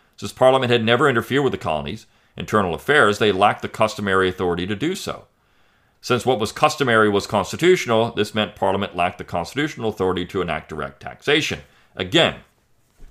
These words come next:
important. It wasn't just some type of economic argument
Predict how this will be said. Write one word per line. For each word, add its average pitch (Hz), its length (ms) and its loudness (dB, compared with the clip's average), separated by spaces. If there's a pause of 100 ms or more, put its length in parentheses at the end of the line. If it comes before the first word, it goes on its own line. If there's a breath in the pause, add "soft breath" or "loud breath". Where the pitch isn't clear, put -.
(460)
important. 113 440 4
It 78 40 -12
wasn't 113 320 0
just 123 240 2
some 113 160 -4
type 107 220 -2
of 95 80 -2
economic 131 520 -2
argument 117 500 0